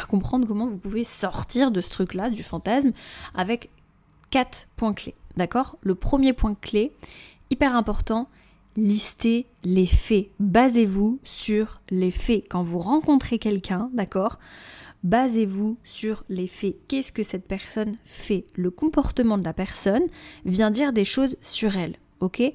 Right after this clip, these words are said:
Ne venez pas extrapoler ses comportements, juste basez-vous sur ça, tout simplement. Deuxième chose, quand la personne va faire un truc,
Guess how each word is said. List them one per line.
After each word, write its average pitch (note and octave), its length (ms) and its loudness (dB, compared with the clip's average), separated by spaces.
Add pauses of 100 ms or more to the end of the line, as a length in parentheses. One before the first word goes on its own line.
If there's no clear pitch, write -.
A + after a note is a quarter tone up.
(400)
Ne C4 480 6
venez A3 320 0
pas A#3 300 -2
extrapoler G#3+ 680 -2
ses F#3+ 160 -4
comportements, G3+ 580 0
juste D4+ 220 4
basez-vous B3 520 2
sur C4+ 320 -2
ça, - 440 -6
tout C#4 180 -2
simplement. A#3+ 560 4 (680)
Deuxième B3 340 4
chose, B3+ 440 4 (640)
quand D#4 180 0
la A3+ 100 6
personne A3 320 6
va A3 100 6
faire G#3+ 200 2
un F#3 80 2
truc, - 400 -6